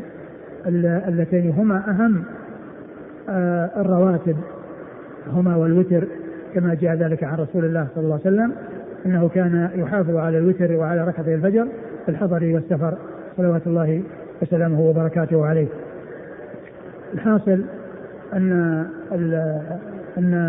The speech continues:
أن، أنه يستثنى في صلاة، في الصلاة بعد الفجر، وهو وقت منهي عنه، ما ورد به الدليل على استثنائه، ومنه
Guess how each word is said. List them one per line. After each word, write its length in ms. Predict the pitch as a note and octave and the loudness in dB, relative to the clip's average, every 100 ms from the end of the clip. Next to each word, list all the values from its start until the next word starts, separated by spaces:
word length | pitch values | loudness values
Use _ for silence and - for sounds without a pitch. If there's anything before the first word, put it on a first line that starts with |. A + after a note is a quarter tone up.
| D#3+ F3+ | -2 -2
أن، 340 | F3 E3 D#3+ E3+ | -2 0 -2 -2
أنه 280 | E3+ D#3+ | 0 2
يستثنى 500 | E3+ - G#3 F3+ E3+ F3 - - - - - - | 0 2 2 4 0 -2 -8 -14 -14 -16 -16 -2
في 420 | F3 E3 D#3 D#3 D3 D3+ - C#3+ D3 C#3+ C3+ - E3+ | 2 4 4 2 0 -6 -8 -10 -10 -10 -12 -8 -4
صلاة، 240 | F3 E3+ A#3 - | 0 0 -2 -4
في 80 | F#3 | -4
الصلاة 260 | - F3+ | -2 -2
بعد 200 | D#3 D#3 | -2 0
الفجر، 380 | D3+ E3 F#3 A#3 - - - - - - - - - E3 | 0 2 2 2 -2 -10 -12 -14 -16 -16 -18 -18 -10 -6
وهو 280 | D3 E3 | 0 2
وقت 200 | E3 E3 | 2 0
منهي 400 | F#3 F3 D#3 D#3+ | 2 2 2 0
عنه، 280 | D#3 F#3 A3+ - - - - - - F#3+ | 0 2 2 0 -8 -14 -14 -16 -6 -2
ما 140 | F#3+ | 2
ورد 220 | F3 F3+ | 4 2
به 260 | E3 D#3+ E3 | 0 0 0
الدليل 520 | D3 E3+ F#3 A3 A#3+ - - - - E3+ | 0 4 6 6 4 -4 -10 -10 -8 -2
على 120 | E3 | -2
استثنائه، 560 | - C3 F3 G#3+ A3+ F3+ - - - - - | -2 -2 0 2 0 -2 -8 -16 -16 -16 -4
ومنه 500 | G3 F#3+ D#3 E3 E3 | 2 4 4 4 2